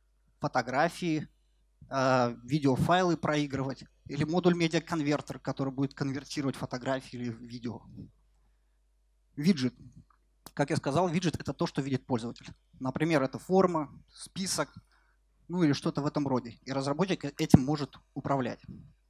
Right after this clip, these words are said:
Это примерная схема работы, как это работает внутри. Здесь мало что понятно, но если вдуматься, м,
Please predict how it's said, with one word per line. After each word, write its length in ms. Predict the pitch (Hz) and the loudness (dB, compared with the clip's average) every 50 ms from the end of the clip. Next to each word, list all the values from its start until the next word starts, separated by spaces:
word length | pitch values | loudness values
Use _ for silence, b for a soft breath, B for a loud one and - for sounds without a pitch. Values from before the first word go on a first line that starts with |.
| _ _ _ _ _ _ _ _ _ _ _ _ _ _ _ _ _ _ _ _ _ _ _ _ _ _ _ _ _ _ _ _ _ _ _ - _ - - - - | _ _ _ _ _ _ _ _ _ _ _ _ _ _ _ _ _ _ _ _ _ _ _ _ _ _ _ _ _ _ _ _ _ _ _ -20 _ -20 -12 -4 -2
Это 240 | 180 185 - 190 - - _ - | -2 0 0 -2 -6 -4 _ -2
примерная 460 | - 202 202 185 165 147 151 143 135 | 0 2 2 2 2 2 2 0 -2
схема 320 | - - - 160 147 139 | -2 -2 0 0 2 4
работы, 440 | 147 147 143 147 139 - 123 113 - - | 4 4 2 2 -2 -2 -6 -10 -6 -4
как 200 | - 151 - - | -4 -2 -2 -4
это 120 | - - | -6 -6
работает 400 | 135 135 131 127 - 131 117 - | -4 -4 -2 -2 -2 -2 -2 -2
внутри. 380 | 139 131 - - 156 196 262 - - - - - - - - _ _ _ _ _ _ _ _ _ _ _ _ _ _ _ _ _ _ _ _ | -4 -4 -4 -4 -4 -4 -4 -4 -8 -14 -20 -20 -20 -20 -20 _ _ _ _ _ _ _ _ _ _ _ _ _ _ _ _ _ _ _ _
Здесь 300 | 143 139 147 190 180 - | -6 -4 0 0 0 2
мало 220 | 190 190 190 175 156 | 4 4 4 2 2
что 180 | - - 160 | 0 -2 -2
понятно, 580 | - 160 156 165 196 247 247 - 185 135 110 - - - - | 0 0 0 2 2 0 0 0 -2 -6 -8 -10 -16 -16 -8
но 120 | 143 143 147 | -4 -2 0
если 260 | 151 147 - - 147 | 0 0 -2 -4 -8
вдуматься, 560 | 135 131 139 208 247 240 - - - 123 - - - - - _ _ _ _ _ _ _ _ _ _ _ _ _ _ _ _ _ _ _ - - - - 127 127 127 | -4 0 0 2 2 2 0 -2 -4 -10 -10 -12 -18 -20 -20 _ _ _ _ _ _ _ _ _ _ _ _ _ _ _ _ _ _ _ -20 -20 -20 -20 -18 -10 -6
м, 460 | 143 151 151 143 143 139 139 135 131 | -2 0 0 0 0 0 0 -2 -4